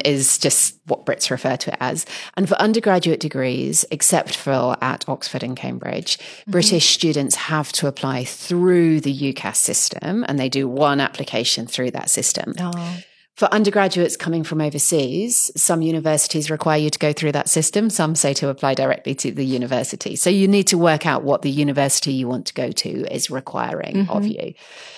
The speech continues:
Speaker 1: For master's degrees and P H Ds, um, you apply directly to the university and they will have a set of criteria on their website. It normally includes things like reference letters from your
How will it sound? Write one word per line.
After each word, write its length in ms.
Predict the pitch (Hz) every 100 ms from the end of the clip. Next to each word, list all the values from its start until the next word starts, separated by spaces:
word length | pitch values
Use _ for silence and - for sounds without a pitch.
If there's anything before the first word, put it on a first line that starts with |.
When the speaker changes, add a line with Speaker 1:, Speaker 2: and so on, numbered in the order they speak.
| - _
Speaker 1:
For 120 | - 214
master's 420 | 220 220 - 208
degrees 400 | 190 185 175 165
and 240 | 143 147
P 140 | 143 147
H 220 | 131 -
Ds, 520 | 139 127 123 131 - -
um, 280 | 139 135 135
you 140 | 147 147
apply 260 | 139 139
directly 400 | 127 127 123 -
to 100 | 120 -
the 100 | 110
university 720 | - - - - - - 151
and 140 | - 139
they 120 | 135
will 140 | 127
have 180 | 127 120
a 40 | 123
set 220 | - 117
of 100 | -
criteria 540 | - 117 - 127 123 120
on 160 | 127
their 120 | 117
website. 520 | 110 117 - - - - - - -
It 100 | -
normally 320 | 175 170 165 156
includes 420 | 147 147 135 -
things 240 | 127 127
like 140 | - 120
reference 380 | 156 156 170 156
letters 360 | 143 139 143 135
from 260 | - 127
your 320 | 127 123 117